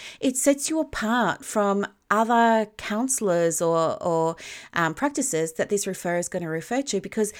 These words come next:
now they're getting to know you. They're gonna refer to people that they know. They're not gonna get to know you by your website, really, and they're not gonna get to know you by your emails. Go in person if you can.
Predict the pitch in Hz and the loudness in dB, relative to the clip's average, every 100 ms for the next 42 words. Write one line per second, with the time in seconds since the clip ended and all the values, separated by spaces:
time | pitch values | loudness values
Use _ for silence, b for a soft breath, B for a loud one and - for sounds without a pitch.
0 | B 202 202 254 254 208 180 185 - 226 | B -2 2 4 4 2 0 -2 -4 -2
1 | 294 214 170 170 208 240 285 262 233 180 | 0 0 -2 -2 0 0 2 0 0 0
2 | 180 196 190 180 185 180 185 175 170 156 | -2 -2 -6 -4 -4 -4 -4 -4 -2 -2
3 | 147 175 - _ _ _ _ B B B | -4 -6 -16 _ _ _ _ B B B
4 | B 175 180 208 262 - 185 165 - - | B -2 0 0 0 0 0 0 -2 -2
5 | 165 160 156 156 151 151 196 - 233 220 | -2 -2 -2 -2 -2 -2 -4 -2 0 0
6 | 180 202 233 240 233 B B - 180 180 | 0 2 2 0 -4 B B -6 -2 0
7 | 190 - 202 185 170 - - 180 175 170 | 0 0 0 -2 -2 -4 -4 -2 -2 -2
8 | 165 160 160 160 160 156 156 156 156 - | -2 -2 0 0 -2 -2 -2 -2 -4 -8
9 | B B _ 277 254 143 135 147 - - | B B _ -2 0 -2 -6 -6 -4 -6
10 | _ _ - B B B _ _ _ _ | _ _ -20 B B B _ _ _ _
11 | - 190 240 233 214 196 190 185 180 - | 0 4 4 4 2 0 0 -2 -4 -6
12 | 151 202 214 190 | -10 -4 0 0